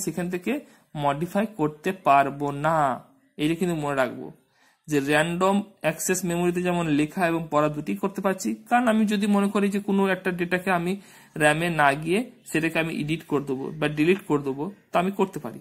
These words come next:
কিন্তু রমের মধ্যে সাধারণত অপারেটিং সিস্টেমটা লোড করা থাকে, তাই অপারেটিং সিস্টেমকে কোনোভাবেই আমি ডিস্টার্ব করতে পারবো না, তাহলে কিন্তু কম্পিউটার পুরো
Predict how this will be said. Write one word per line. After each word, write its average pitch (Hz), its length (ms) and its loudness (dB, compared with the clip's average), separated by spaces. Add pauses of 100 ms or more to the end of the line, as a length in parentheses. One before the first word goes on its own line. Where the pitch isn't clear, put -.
(540)
কিন্তু 226 440 0
রমের 165 460 4
মধ্যে 170 260 -2 (100)
সাধারণত 180 380 -4 (140)
অপারেটিং 160 300 -4 (100)
সিস্টেমটা 196 400 -4 (100)
লোড 151 160 2 (100)
করা 165 200 2
থাকে, 151 200 -4 (120)
তাই 151 100 -2 (120)
অপারেটিং 175 300 -2
সিস্টেমকে 202 420 -2
কোনোভাবেই 214 520 2
আমি 165 140 0 (520)
ডিস্টার্ব 170 420 0 (100)
করতে 156 200 -2
পারবো 143 320 2
না, 151 160 0 (180)
তাহলে 151 360 4 (240)
কিন্তু 151 280 -4 (140)
কম্পিউটার 151 440 -4
পুরো 160 140 -4